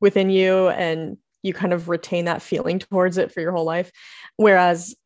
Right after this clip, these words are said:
you don't know if, like, somebody else might see it for the first time as an adult, whether they're gonna have the same feelings towards it as you. So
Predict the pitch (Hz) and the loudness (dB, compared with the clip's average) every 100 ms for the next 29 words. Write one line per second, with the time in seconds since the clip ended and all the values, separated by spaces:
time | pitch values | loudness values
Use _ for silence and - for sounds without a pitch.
0 | _ _ - 208 196 175 180 165 170 - | _ _ -6 0 0 2 0 0 -6 -8
1 | 180 180 - 196 185 180 180 190 175 180 | -8 -6 -2 0 2 0 0 2 2 0
2 | - - 202 175 185 - - 190 175 160 | -6 -10 -6 -4 -6 -10 -8 -2 0 0
3 | 190 170 - 170 - 170 165 170 190 185 | -4 -4 -2 -4 -4 -4 -4 -2 -2 0
4 | 311 262 226 226 214 208 190 185 180 170 | 2 4 2 2 0 2 0 -2 -4 -6
5 | - _ _ - 185 202 185 190 170 - | -8 _ _ -10 -4 -2 -2 -4 -6 -8
6 | 165 170 170 - 170 - - 175 - - | -8 -8 -8 -8 -6 -6 -8 -8 -10 -10
7 | - 240 208 | 0 2 2